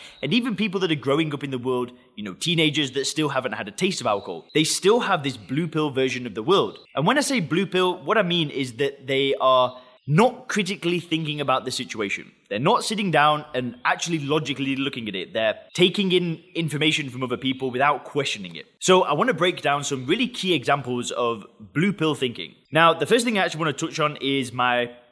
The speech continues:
family life. So my home life, uh, with my parents. So my mother has been to A A for twenty years. She has not drank for twenty years.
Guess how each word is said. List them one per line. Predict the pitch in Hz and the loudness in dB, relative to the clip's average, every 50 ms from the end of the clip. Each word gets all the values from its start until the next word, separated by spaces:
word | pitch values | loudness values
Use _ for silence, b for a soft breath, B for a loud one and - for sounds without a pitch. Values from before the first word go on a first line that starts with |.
| _ _ - | _ _ 2
family | 196 202 180 139 | 2 4 4 2
life. | 113 98 78 - | 0 -2 -4 -6
So | - - 131 | -6 -6 -4
my | 127 120 120 | -2 -2 0
home | 135 165 170 165 | 0 0 2 2
life, | 160 165 160 156 - - | 2 2 0 0 -4 -4
uh, | - 120 120 117 117 113 104 | -2 0 0 0 0 -2 -4
with | 107 117 117 107 | -4 -6 -8 -4
my | 113 107 110 | -4 -4 -2
parents. | - - 190 139 92 82 - - | 0 0 0 0 0 -2 -6 -8
So | - - - 139 131 131 123 | -8 -4 0 0 0 0 0
my | 123 127 120 | -2 -2 -2
mother | 127 143 208 262 185 151 147 196 - - - _ _ _ _ | 0 0 0 2 2 2 0 0 -4 -10 -20 _ _ _ _
has | - 135 127 | -6 -4 -2
been | - 160 170 | -2 -2 -2
to | 165 170 - - | -2 -2 0 0
A | 135 131 | 0 0
A | 127 123 147 175 - _ _ _ _ | 0 0 -2 -4 -10 _ _ _ _
for | - - | -4 -4
twenty | - - - 143 120 101 - - | -4 -2 -2 -4 -4 -4 -6 -8
years. | 107 113 165 185 - - - - - - | -2 0 2 2 2 0 -4 -12 -20 -18
She | - - - 127 120 | -12 -6 -2 -2 0
has | 117 113 | -2 -2
not | 123 151 156 - | -2 -4 -4 -2
drank | 151 151 151 143 | -2 -4 -4 -6
for | - | -10
twenty | 131 - 147 143 135 - 123 | -8 -4 -4 -4 -4 -2 0
years. | 131 151 165 165 160 | 2 2 2 2 0